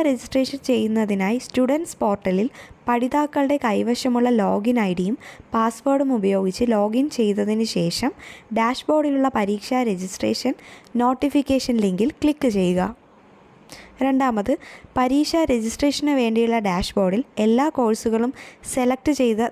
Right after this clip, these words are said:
നിലയിലായിരിക്കും കാണുക. അതിൽ പഠിതാക്കൾ പരീക്ഷ എഴുതാൻ ഉദ്ദേശിക്കുന്ന കോഴ്സുകളുടെ അടിസ്ഥാനത്തിൽ മാറ്റം വരുത്താവുന്നതാണ്.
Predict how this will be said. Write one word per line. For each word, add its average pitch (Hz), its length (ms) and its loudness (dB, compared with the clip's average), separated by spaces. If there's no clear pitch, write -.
നിലയിലായിരിക്കും 208 800 2
കാണുക. 190 300 0
അതിൽ 233 280 2
പഠിതാക്കൾ 240 640 0
പരീക്ഷ 262 380 0
എഴുതാൻ 302 380 2
ഉദ്ദേശിക്കുന്ന 254 540 0
കോഴ്സുകളുടെ 233 680 0
അടിസ്ഥാനത്തിൽ 208 640 -2
മാറ്റം 180 300 -2
വരുത്താവുന്നതാണ്. 185 800 -2